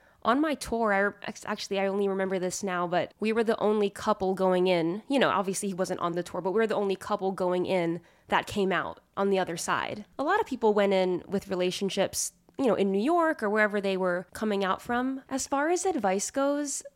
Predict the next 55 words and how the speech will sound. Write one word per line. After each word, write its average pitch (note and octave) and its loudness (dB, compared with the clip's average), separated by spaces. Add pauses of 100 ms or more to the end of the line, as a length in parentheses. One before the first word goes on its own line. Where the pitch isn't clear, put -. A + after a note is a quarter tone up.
honestly, D4+ 2
you C4 8
could - 2
stay - -2
together C#4+ 0
and A#3 4
you G#3+ 2
could G#3+ -4
not. F#3+ 0
It A3+ 2
just C4 -4
depends. F#3+ 0
You G#3+ 2
have A#3 -2
to C4+ 0
work, F#3+ 0
make G#3+ 2
time A3 2
for A#3 0
phone G3+ 2
calls, G3 0
but F#3 0
if - -4
it G#3 -2
doesn't G#3+ 2
happen G3 2
and F#3+ 4
they F#3 2
don't F#3 0
answer C4+ 0
you B3+ 2
right B3 2
away, B3+ 2
just G3+ -4
don't G#3+ 0
get - -6
stressed - -2
and F3+ -2 (100)
angry. G3 2
If A#3+ 2
you D4 6
need B3+ 2
to - -2
talk G3+ -2
to - -12
the G#3 2
other F#3+ 0
person F#3 -2
all F3 0
the F3+ -4
time, F3 -4
it's F3 -4
not D3+ -4
gonna G#2 -8
work. - -12